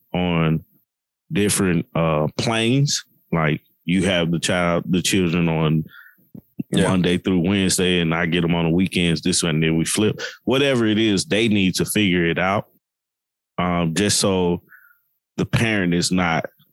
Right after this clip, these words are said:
Speaker 1: like, one parent, because one parent is gonna be left out of some things, you know, unlike, you know, in, in,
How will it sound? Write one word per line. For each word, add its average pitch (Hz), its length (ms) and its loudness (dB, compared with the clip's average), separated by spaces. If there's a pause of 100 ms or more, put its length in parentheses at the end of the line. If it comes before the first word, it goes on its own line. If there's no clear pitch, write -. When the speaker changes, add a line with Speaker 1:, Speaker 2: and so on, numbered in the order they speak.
Speaker 1:
like, 87 200 0
one 101 260 0
parent, 92 320 0
because 95 300 0
one 127 240 0
parent 104 340 0
is 98 320 0
gonna 87 260 0
be 82 380 0 (400)
left 92 340 -2
out 80 220 0
of 78 160 -2
some 87 280 0 (100)
things, 85 520 -4 (840)
you 82 200 0
know, 76 320 0 (600)
unlike, 95 580 0 (640)
you 104 160 0
know, 92 180 2
in, 101 220 0
in, 98 280 0